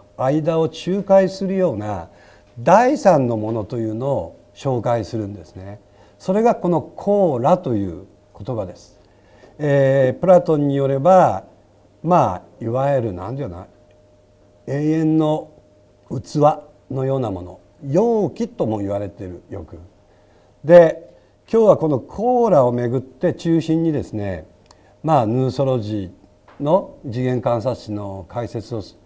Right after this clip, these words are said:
進めていこうと思うんだけども、えー、例によって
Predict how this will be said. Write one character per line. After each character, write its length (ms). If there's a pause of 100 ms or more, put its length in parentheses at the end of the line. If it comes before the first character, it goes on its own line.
進 220
め 80
て 140
い 40
こ 180
う 20
と 120
思 200
う 40
ん 60
だ 80
け 120
ど 100
も、 440 (600)
え 1080 (2000)
ー、 20
例 140
に 80
よ 120
っ 20
て 360